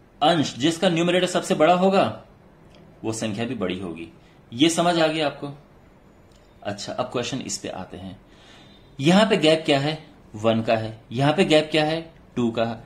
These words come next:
यहां पे गैप क्या है? ये गैप है थ्री का।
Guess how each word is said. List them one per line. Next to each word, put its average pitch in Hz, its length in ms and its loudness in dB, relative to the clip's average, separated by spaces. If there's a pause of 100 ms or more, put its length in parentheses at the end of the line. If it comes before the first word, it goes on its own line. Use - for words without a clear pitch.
(220)
यहां 143 140 2
पे 170 80 0
गैप 127 300 0
क्या 123 120 -2
है? 135 220 -8 (840)
ये 123 80 -2
गैप 117 320 2
है 139 100 -6 (420)
थ्री 101 180 -6
का। 101 200 -12